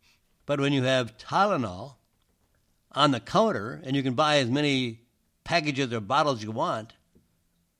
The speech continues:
and as high a count as you want, but it causes sixteen thousand deaths, and it causes severe liver failure.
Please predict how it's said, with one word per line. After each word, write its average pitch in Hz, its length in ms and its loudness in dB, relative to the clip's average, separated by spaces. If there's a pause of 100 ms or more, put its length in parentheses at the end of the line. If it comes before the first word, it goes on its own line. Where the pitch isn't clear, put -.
(920)
and 123 200 -6
as 101 140 -10
high 139 180 0
a 113 80 -4
count 165 360 -2
as 104 140 -6
you 110 80 -6
want, 98 280 -10 (2250)
but 131 120 -2
it 123 100 -2
causes 139 600 0 (580)
sixteen 160 580 2
thousand 139 500 2
deaths, 117 420 -6 (3000)
and 135 140 0
it 131 60 -4
causes 135 440 2
severe 147 520 0
liver 151 340 2
failure. 113 480 -8